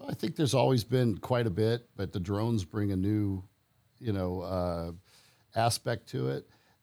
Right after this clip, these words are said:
And, you know, that's why they ended up having to come out with a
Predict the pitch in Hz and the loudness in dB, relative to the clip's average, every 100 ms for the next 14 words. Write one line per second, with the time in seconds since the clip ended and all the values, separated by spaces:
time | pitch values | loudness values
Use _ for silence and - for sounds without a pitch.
0 | - 117 107 101 92 - _ - 113 101 | -8 -4 -2 -2 -4 -8 _ -8 -4 -2
1 | 113 - 117 113 110 110 107 101 110 101 | -2 -2 0 2 2 2 0 2 2 0
2 | 101 - 110 107 - 101 98 90 - - | -2 0 2 2 0 -2 -2 -4 -10 -20
3 | _ 104 98 92 | _ -6 -4 -2